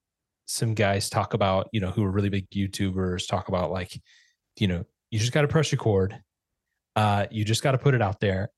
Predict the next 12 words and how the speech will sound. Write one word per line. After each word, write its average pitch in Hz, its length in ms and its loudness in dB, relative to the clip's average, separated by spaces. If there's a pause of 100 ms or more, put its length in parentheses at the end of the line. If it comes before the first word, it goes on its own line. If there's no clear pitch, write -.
(100)
and 110 160 2
you 107 140 0
get 117 140 2
better 107 200 4
over 98 180 0
time." 80 300 -10 (720)
And 98 400 0
I 101 80 -4
think 135 160 0
that's 107 200 2
certainly 98 360 0
true. - 320 -10